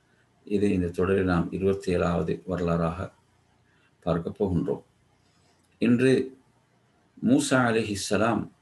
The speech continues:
அவர்களது வாழ்வில் நடைபெற்ற ஒரு நிகழ்வு. இதை அல்லாஹுடைய தூதர் ஸல்லல்லாஹு அலைஹி வஸல்லம் அவர்கள்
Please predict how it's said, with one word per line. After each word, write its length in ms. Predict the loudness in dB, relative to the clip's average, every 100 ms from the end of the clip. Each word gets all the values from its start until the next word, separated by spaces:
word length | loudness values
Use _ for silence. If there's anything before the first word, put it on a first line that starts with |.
| _ _
அவர்களது 600 | 2 2 2 0 2 2 0 -6 _ _ _ _ _ _ _ _ -8
வாழ்வில் 640 | 0 4 4 4 0 -2 -6 -18 -20 -8
நடைபெற்ற 560 | 0 2 4 2 0 0 0 -2 -12 _ _ _ _ _ _ _ -2
ஒரு 140 | 2
நிகழ்வு. 400 | 2 2 2 0 -2 -12 _ _ _ _ _ _ _ _ _ -20 _ -4
இதை 320 | 2 2 2
அல்லாஹுடைய 540 | 2 2 2 2 0 0
தூதர் 320 | 0 0 0
ஸல்லல்லாஹு 500 | -2 0 2 0 0 0
அலைஹி 280 | 0 0 -2
வஸல்லம் 420 | -4 -4 -4 -2
அவர்கள் 360 | -2 -2 -4